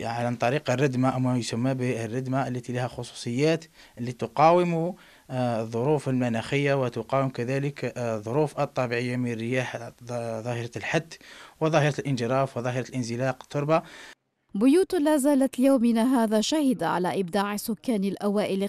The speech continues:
Speaker 2: قلعة بني راشد الأثرية، حيث يؤكد الباحثون على أهمية هذا الطابع المعماري.
Speaker 1: بدأوا يتخلون على هذه ال-، الخصوصية أو هذا الطابع العمراني. لماذا؟ لعدة أسباب،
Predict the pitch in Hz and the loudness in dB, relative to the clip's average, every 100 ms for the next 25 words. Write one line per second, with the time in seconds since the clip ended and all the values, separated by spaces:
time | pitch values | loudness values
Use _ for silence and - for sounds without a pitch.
0 | - 294 285 277 214 226 208 175 175 226 | -2 0 2 2 0 0 0 0 -2 -2
1 | 202 214 - 233 277 208 175 196 202 175 | -2 -2 -2 -2 -2 -2 -2 0 0 -2
2 | _ - 220 202 185 170 208 - 180 170 | _ -2 0 0 -4 -2 -2 -2 -4 -4
3 | 156 175 247 233 226 214 202 196 - 233 | -4 -6 -6 -4 0 0 0 -2 -2 2
4 | 285 294 285 214 214 240 311 302 262 233 | 4 6 4 2 0 0 0 0 -2 -2
5 | 202 190 165 170 165 156 170 185 185 - | -2 -2 -4 -4 -4 -4 -2 -2 -4 -4
6 | 139 - _ _ _ - 165 175 170 175 | -6 -6 _ _ _ 0 2 2 2 2
7 | 160 147 - 147 151 175 160 143 143 135 | 2 -2 -2 0 2 2 4 2 2 0
8 | 127 160 151 135 139 131 123 120 110 117 | 0 -2 -2 -2 -2 -4 -4 -4 -4 -6
9 | - - 131 - 131 123 123 - 143 143 | -12 -16 -16 -6 -6 -4 -6 -6 -4 -2
10 | 131 117 123 117 - 143 135 127 120 127 | -4 -4 -6 -6 0 0 2 -2 -4 -4
11 | 123 127 143 170 190 139 143 185 156 143 | -2 -2 -2 -2 -4 -4 -2 0 2 2
12 | 139 143 147 139 - 143 196 208 | 0 -2 -6 -8 -10 2 4 4